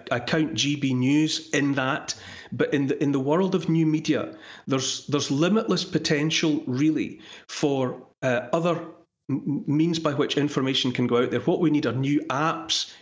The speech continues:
new channels, new platforms, as many as possible, to create new arenas where people can come together and, and exchange, uh, points of view that are, that are away from the mainstream. And the potential is there for,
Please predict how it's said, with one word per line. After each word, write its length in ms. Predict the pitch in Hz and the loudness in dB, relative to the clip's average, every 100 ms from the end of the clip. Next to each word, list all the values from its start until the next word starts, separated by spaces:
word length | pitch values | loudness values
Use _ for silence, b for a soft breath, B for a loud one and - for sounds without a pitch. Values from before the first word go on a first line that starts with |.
| - | -4
new 140 | 123 | -2
channels, 760 | 120 - 156 156 156 151 143 B B B | 0 0 2 2 2 0 -2 B B B
new 160 | 139 160 | -4 -2
platforms, 760 | - 147 151 - 151 143 131 | -2 0 -2 0 0 0 -2
as 200 | - 123 | -2 0
many 260 | 143 190 220 | 2 2 2
as 80 | 214 | 0
possible, 640 | - 143 147 - 92 - B B - | -2 0 0 -2 -4 -6 B B -2
to 100 | 151 | -2
create 480 | 147 160 151 139 - | 0 0 2 2 0
new 560 | 147 175 202 185 - | 0 2 4 2 -2
arenas 680 | 135 127 156 156 110 - - | -2 0 2 2 0 -2 0
where 120 | 135 | -2
people 380 | - - 165 147 | 0 -2 0 -2
can 240 | - 123 | 0 -2
come 260 | 120 156 165 | 0 -2 0
together 420 | 165 139 131 127 B B - | 0 0 0 -2 B B -2
and, 240 | 139 127 - | 0 0 -2
and 140 | 131 | -2
exchange, 960 | 131 - - - 160 196 185 160 - - - _ | 0 0 0 0 2 2 2 0 -2 -4 -14 _
uh, 100 | 120 113 - - - | -4 -4 -10 -18 -2
points 320 | 175 170 - | 0 0 0
of 80 | 139 | -2
view 460 | 131 135 135 135 127 | 0 0 2 0 0
that 180 | 127 123 | 0 2
are, 260 | 117 113 - 123 | 0 -2 -8 -2
that 140 | 123 | 0
are 100 | 127 | 2
away 260 | 123 147 160 | 4 2 2
from 240 | 160 135 | 2 2
the 80 | 127 | 2
mainstream. 880 | 135 147 143 - - 131 147 - B B B B - | 4 2 2 0 0 2 2 -2 B B B B -2
And 160 | 123 | 0
the 60 | 131 | 0
potential 600 | 151 - 185 196 170 147 | -2 0 0 0 0 0
is 220 | 151 151 | -2 0
there 200 | 165 123 | -2 -2
for, 280 | - 113 | -2 -4